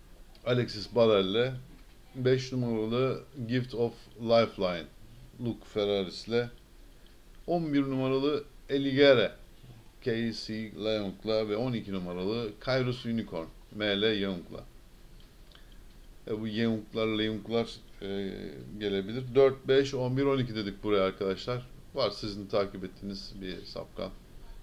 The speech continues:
olabilir. Bu da böyle Alexis Badel'e çok, e, burada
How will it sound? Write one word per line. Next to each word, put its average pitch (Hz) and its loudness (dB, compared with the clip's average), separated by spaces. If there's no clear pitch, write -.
olabilir. 101 -6
Bu 127 -6
da 127 -2
böyle 135 6
Alexis 120 -2
Badel'e 110 0
çok, - -6
e, 104 0
burada 92 -2